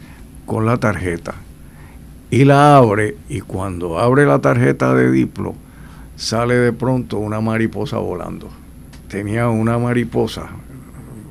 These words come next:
de papel francesa al fin, muy bien, con una gomita como la de los aviones, y cuando se abría la, la postal,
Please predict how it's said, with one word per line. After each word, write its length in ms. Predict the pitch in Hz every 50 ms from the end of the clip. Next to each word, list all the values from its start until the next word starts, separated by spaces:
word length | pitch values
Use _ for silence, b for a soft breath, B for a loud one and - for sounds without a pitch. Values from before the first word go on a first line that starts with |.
| - - - - - - - -
de 140 | 98 92 92
papel 640 | - - 87 87 - 110 120 117 110 101 101 107 - - - - - - -
francesa 760 | - - - 107 98 95 87 80 - 123 127 127 117 - 120
al 100 | 113 107
fin, 260 | - - 131 131 127
muy 200 | 127 120 117 113
bien, 220 | 110 117 123 117 B B B B B B B B B -
con 200 | - 98 98 101
una 160 | 110 135 143
gomita 560 | 143 143 143 139 139 151 151 107 - 117 110
como 220 | 92 101 104 101
la 100 | 101 104
de 80 | 104 107
los 140 | 107 104 101
aviones, 440 | 107 117 143 170 175 139 104 101 - - - - - - - - - - - - -
y 100 | - 98
cuando 560 | - - - 90 90 90 92 87 90 98 - 110
se 180 | 101 - - -
abría 460 | 82 82 87 107 120 131 143 151 147
la, 180 | 147 143 123
la 280 | 127 - - 139 147 147
postal, 520 | 147 151 151 - - - 208 208 214 220